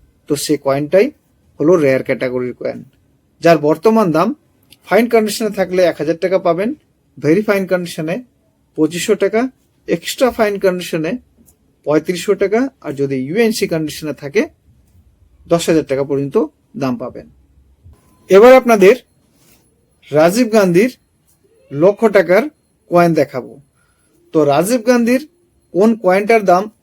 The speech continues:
লক্ষ টাকা জানতে হলে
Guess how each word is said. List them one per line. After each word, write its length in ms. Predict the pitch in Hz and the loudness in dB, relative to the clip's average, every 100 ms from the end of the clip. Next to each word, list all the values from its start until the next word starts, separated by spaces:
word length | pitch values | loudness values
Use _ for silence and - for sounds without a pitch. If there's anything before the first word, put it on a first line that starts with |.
| _ _ _ _ | _ _ _ _
লক্ষ 300 | 151 151 175 226 208 | -2 0 0 0 0
টাকা 200 | 165 175 277 _ _ _ _ _ _ _ _ _ - | 0 0 -2 _ _ _ _ _ _ _ _ _ -10
জানতে 400 | 131 160 180 233 | -4 -2 0 2
হলে 280 | 202 170 | 4 4